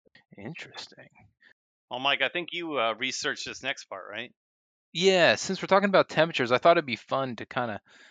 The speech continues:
Speaker 1: y-, you know, see how cold it might have gotten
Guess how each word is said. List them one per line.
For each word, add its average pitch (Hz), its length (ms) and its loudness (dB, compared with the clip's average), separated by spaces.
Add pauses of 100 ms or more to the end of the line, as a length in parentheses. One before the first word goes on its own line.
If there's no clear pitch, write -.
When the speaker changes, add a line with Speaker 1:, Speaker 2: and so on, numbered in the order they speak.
(340)
Speaker 1:
y-, - 200 -20
you - 140 -10
know, - 240 -12
see - 320 -4
how 175 300 -2
cold 147 760 0
it 131 180 -4
might 123 260 -6
have 113 260 -6
gotten 120 580 -2